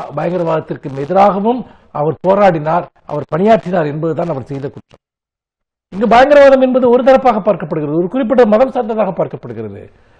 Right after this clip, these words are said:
ஆனால் இங்கு இந்த நாட்டிற்கு எப்படி இஸ்லாத்தை அடிப்படையாக கொண்டு ஒரு பயங்கரவாதம் ஒரு ஆபத்தாக இருக்கிறதோ, அதே போல அதைவிட கொடூரமாக இந்துத்துவாவை அடிப்படையாக கொண்ட ஒரு பயங்கரவாதம் இந்த நாட்டில் இருந்து கொண்டிருக்கிறது என்பதை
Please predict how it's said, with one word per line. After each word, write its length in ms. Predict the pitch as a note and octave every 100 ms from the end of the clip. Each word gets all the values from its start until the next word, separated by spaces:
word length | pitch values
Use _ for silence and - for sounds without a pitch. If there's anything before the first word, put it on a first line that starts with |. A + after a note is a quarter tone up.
| _ _
ஆனால் 320 | B2 C3+ C#3+
இங்கு 340 | C3+ C3 B2 C3+ C#3+ _ _ -
இந்த 100 | C#3+
நாட்டிற்கு 580 | C#3+ F#3+ G3 - - C3+ C3 - _ _ -
எப்படி 420 | B2 - F3 F3 C3+
இஸ்லாத்தை 760 | A2+ - F3 F#3 G3 - G#3
அடிப்படையாக 680 | E3 D#3 - F3 F3+ E3+ F3
கொண்டு 300 | - D3+ D#3
ஒரு 120 | D3+
பயங்கரவாதம் 640 | C3 C#3 D#3+ E3+ D#3+ D3+ D3
ஒரு 120 | C3+
ஆபத்தாக 440 | C#3+ D#3+ D#3+ D3
இருக்கிறதோ, 460 | C#3 B2 A#2+ G#2+ C3 C#3+ _ _ - - _
அதே 380 | - D3 A3+ C#4+
போல 320 | C#4 G3+ G3+
அதைவிட 440 | E3+ E3 C4 C#4 C#4+
கொடூரமாக 640 | A3+ G3 A3 F#3+ E3+ A3
இந்துத்துவாவை 580 | G3+ A3+ C#4 C4+ B3 A#3
அடிப்படையாக 460 | F#3 F3+ G#3+ G#3
கொண்ட 180 | G#3 G3+
ஒரு 120 | F#3+
பயங்கரவாதம் 520 | E3+ F#3 G#3+ G3+ F#3+
இந்த 120 | F#3+ E3
நாட்டில் 320 | E3 F3 D#3+
இருந்து 180 | F3+ F#3
கொண்டிருக்கிறது 460 | D#3+ D3 D3+ C3
என்பதை 260 | C3 B2+